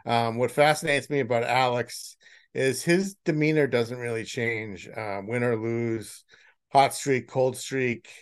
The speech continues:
Um, he's a, he's a, he's a good guy. He has things in perspective,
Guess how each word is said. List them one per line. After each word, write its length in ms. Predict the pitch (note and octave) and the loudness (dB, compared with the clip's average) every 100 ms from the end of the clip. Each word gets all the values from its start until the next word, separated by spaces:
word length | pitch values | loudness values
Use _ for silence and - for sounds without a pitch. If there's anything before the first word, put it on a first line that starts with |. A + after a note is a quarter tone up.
| _ _ _ _ _ | _ _ _ _ _
Um, 500 | A2 G#2+ A2 A2 G#2 | -6 -4 -4 -6 -8
he's 300 | G#2+ - G3 | -12 -4 -4
a, 120 | B3 D3+ | -2 -6
he's 200 | E3 G3+ | -6 -4
a, 80 | B3 | -4
he's 260 | - F#3 C4 | -2 -2 -2
a 60 | |
good 240 | F3+ G3 D#3 | 6 6 10
guy. 460 | C#3+ C#3+ G2+ - - | 8 8 4 -4 -4
He 220 | D3+ F#3 | 0 6
has 220 | G3 G3 | 6 6
things 260 | G3 E3+ D3+ | 6 4 4
in 100 | C3+ | 0
perspective, 720 | C3+ - B2 A#2 A2+ E2+ | -4 0 0 0 -2 -10